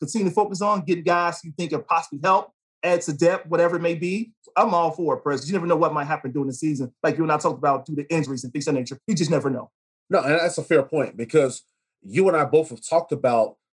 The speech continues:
Speaker 2: the offensive line being potentially a position that we need to keep an eye on. So
Speaker 1: Yep.
Speaker 2: obviously the interior of the line, we feel like we're pretty strong there with Whitehair, Mustipher, and James Daniels coming back. And we
Speaker 1: Right.
Speaker 2: talked about it on the show.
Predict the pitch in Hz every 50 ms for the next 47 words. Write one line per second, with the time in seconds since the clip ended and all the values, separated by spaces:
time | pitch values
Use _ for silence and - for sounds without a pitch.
0 | - - 98 127 151 151 - 160 156 - 139 104 101 131 143 160 160 151 139 123
1 | - 135 135 131 131 127 127 123 - _ - 127 - - 226 285 302 - 214 202
2 | 196 185 165 156 151 - 143 131 - 165 180 - - 156 143 127 117 131 135 139
3 | 147 151 143 - - - - 147 - - 123 135 131 113 92 73 - - _ _
4 | _ _ _ _ - - - 170 165 156 - 143 165 208 214 - - 170 202 214
5 | 208 226 220 - 208 170 165 - - 160 147 135 - - 208 220 208 185 156 147
6 | 131 120 131 120 120 123 123 120 117 117 113 113 110 - _ _ _ _ _ _
7 | _ - 135 156 156 - 170 151 147 135 - 143 139 135 - 151 139 139 131 -
8 | - 151 143 139 139 131 131 127 127 117 104 110 123 127 131 123 127 131 123 113
9 | 113 120 120 - - 113 - 127 127 123 120 - 107 113 113 113 113 107 - -
10 | 131 120 123 110 - - 180 185 151 113 101 - - 120 98 90 - - 78 -
11 | - _ _ _ _ _ _ _ _ _ _ - - 170 165 - - - 151 131
12 | 127 131 120 131 123 123 113 110 113 110 - - 208 165 135 131 131